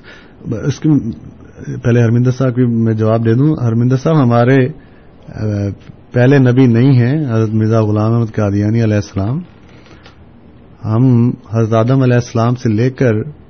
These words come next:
جتنے بھی انبیاء اور رسول آئے ہیں، ان سب پر ہمارا ایمان ہے۔ اور حضرت آدم علیہ السلام پہلے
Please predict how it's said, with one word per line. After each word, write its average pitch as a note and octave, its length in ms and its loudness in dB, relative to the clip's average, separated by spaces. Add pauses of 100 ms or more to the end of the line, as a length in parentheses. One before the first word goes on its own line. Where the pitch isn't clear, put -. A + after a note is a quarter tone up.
(500)
جتنے A2+ 320 -2
بھی C#3+ 160 4
انبیاء G#2+ 420 2
اور A2+ 220 0
رسول G#2+ 480 -4 (160)
آئے G#2 240 -2
ہیں، G#2 280 -2 (340)
ان A2 160 -2
سب C#3 240 -4
پر C3 100 0
ہمارا G#2+ 320 2
ایمان G2 340 0
ہے۔ E2+ 180 -8 (1400)
اور G#2+ 520 0
حضرت G2+ 200 0
آدم A2+ 220 2
علیہ A#2 120 4
السلام G#2+ 320 -2
پہلے A2+ 280 2